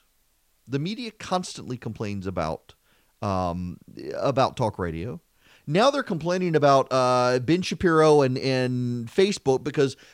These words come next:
uh, the Daily Wire, Ben Shapiro's website, has so much news on the Daily Wire is, is on Facebook. It's, um, some of the top shared information comes from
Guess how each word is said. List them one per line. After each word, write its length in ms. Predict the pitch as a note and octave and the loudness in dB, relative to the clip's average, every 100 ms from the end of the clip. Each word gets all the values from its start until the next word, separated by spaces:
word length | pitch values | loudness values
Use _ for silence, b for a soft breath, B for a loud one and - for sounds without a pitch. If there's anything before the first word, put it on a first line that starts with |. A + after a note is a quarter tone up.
| b | b
uh, 140 | B2+ | -2
the 180 | B2 D#3 | 0 2
Daily 300 | D#3+ G3+ F#3+ | 4 6 6
Wire, 280 | C#3+ C#3+ D#3+ | 6 6 4
Ben 200 | D3+ D#3 | 2 -2
Shapiro's 480 | - D#3 D#3 C#3 B2 | -4 -2 2 2 2
website, 680 | C#3+ B2 - A#2+ C#3 D3 | 0 0 -2 0 0 -2
has 540 | C#3 C3+ C#3 A#2+ C#3 - | 0 2 2 0 -6 0
so 160 | F#3 | 2
much 260 | F3+ D#3+ C3+ | 2 0 0
news 360 | C3 C#3+ F3 D#3+ | 0 0 2 0
on 100 | B2+ | 0
the 80 | |
Daily 280 | B2 C#3 C3 | 0 0 0
Wire 420 | A#2 A#2+ C3+ D3+ | 0 2 2 2
is, 160 | B2 A#2 | 0 -2
is 180 | C3 A#2+ | -4 -2
on 160 | B2 | -2
Facebook. 460 | A#2+ C3 B2+ D3+ D3 | 0 -4 -2 -6 -4
It's, 180 | B2+ - b b - | -6 -8 b b 2
um, 840 | C3+ C3+ C#3 C#3+ C#3+ C3 C3+ C#3+ C#3+ | 4 4 2 -2 -6 -10 -8 -6 0
some 200 | F#3+ F3 | 0 2
of 60 | |
the 60 | C#3 | 0
top 360 | - E3 E3 | 2 2 2
shared 600 | - - E3 E3 E3 D3+ - | 0 0 2 4 2 0 -2
information 640 | D#3+ D3+ C#3 D3 F#3 E3+ | -2 0 0 0 -2 -2
comes 240 | D#3+ D3 | -2 -4
from 400 | - C#3+ C#3 B2 | -4 0 0 -2